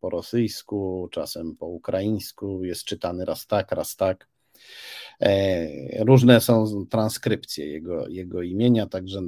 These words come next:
czasem jest jako Sergij tłumaczony, co jest właściwie tak ani ukraińskie, ani rosyjskie.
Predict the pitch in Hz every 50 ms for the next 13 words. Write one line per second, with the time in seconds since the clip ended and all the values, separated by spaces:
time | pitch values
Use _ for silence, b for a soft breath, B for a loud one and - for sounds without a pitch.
0 | - _ - 92 - - 98 98 95 95 92 92 87 - - - - 98 90 -
1 | - - - - 147 147 143 135 123 120 123 123 113 107 - 120 117 110 110 104
2 | 98 - 113 101 101 101 98 101 - 107 98 95 101 98 95 - - - - -
3 | 98 98 95 90 - - 85 - _ - - - - 113 110 110 107 104 101 101
4 | - 107 101 104 101 98 - - - 95 90 95 95 95 - 95 - - 78 76
5 | - - - -